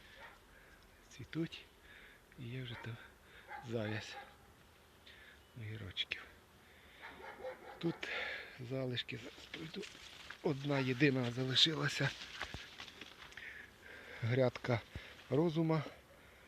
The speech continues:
Ну, тут клубничка всаджена і цибулька.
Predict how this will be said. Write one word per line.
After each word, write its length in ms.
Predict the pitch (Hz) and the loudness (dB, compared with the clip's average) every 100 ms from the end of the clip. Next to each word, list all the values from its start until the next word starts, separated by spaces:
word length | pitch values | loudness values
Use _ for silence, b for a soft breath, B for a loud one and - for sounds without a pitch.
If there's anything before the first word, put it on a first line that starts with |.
| B B - 156 | B B -16 -8
Ну, 100 | 147 | -4
тут 240 | 131 - B B B B B | -4 -6 B B B B B
клубничка 540 | - 127 123 107 - 98 - - B B B B - - - | -2 2 4 2 0 -6 -8 -20 B B B B -20 -20 -4
всаджена 340 | 117 107 110 110 | 0 0 0 -2
і 100 | 113 | -2
цибулька. 640 | - 107 107 98 - | -4 -2 -4 -4 -4